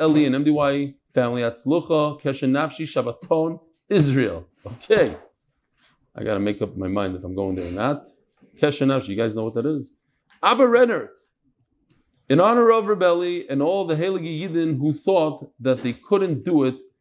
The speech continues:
and then did. Shkoyach Abba Rennert. Avram Shia Schneck, twenty daf. He's taking upon himself. Rabbi Isai, it's almost Rosh Hashanah, so if you kinda committed to learning for Avi, it's almost there.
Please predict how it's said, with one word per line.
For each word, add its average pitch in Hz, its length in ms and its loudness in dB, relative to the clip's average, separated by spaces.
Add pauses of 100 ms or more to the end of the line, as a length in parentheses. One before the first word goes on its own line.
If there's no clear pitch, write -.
(180)
and 117 120 -2
then 139 260 2
did. 107 300 2 (540)
Shkoyach - 1400 -2
Abba 143 240 -2
Rennert. 139 420 2 (1500)
Avram 113 240 4
Shia 202 400 2
Schneck, 180 500 0 (360)
twenty 208 520 -2
daf. 175 540 -2 (460)
He's 123 160 -4
taking 160 160 4
upon 151 160 4
himself. 156 260 0
Rabbi 147 220 4
Isai, 196 360 2
it's 151 120 -6
almost 156 180 -2
Rosh 135 180 -8
Hashanah, 175 180 -2
so 143 120 -2
if 123 120 -4
you 131 340 2 (400)
kinda 196 240 2
committed 185 560 2
to 147 400 0 (560)
learning 156 1400 2
for 135 400 -2
Avi, 156 380 0
it's 110 320 -8
almost 110 360 -4
there. 151 500 0